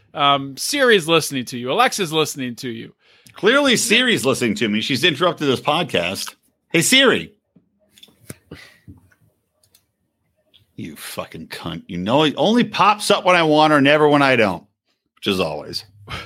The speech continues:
Speaker 1: Well, it's like what John McAfee said way back, I think, like, one of the first times Mark interviewed him.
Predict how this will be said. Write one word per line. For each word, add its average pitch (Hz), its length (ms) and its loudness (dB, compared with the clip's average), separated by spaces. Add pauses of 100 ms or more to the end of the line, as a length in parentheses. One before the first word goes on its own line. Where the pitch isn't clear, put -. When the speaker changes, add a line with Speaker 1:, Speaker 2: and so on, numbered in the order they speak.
(140)
Speaker 1:
Well, - 160 -10
it's - 260 -8
like 320 140 -2
what 208 140 -2
John 196 260 2
McAfee 160 500 0
said 131 280 0
way 170 220 2
back, 151 360 2
I 123 80 -2
think, 135 180 -2
like, 123 140 -2
one 139 180 -2
of 127 60 -6
the 123 60 -10
first 135 320 -6
times 123 280 -4
Mark 127 300 -4
interviewed 117 420 -6
him. 110 140 -18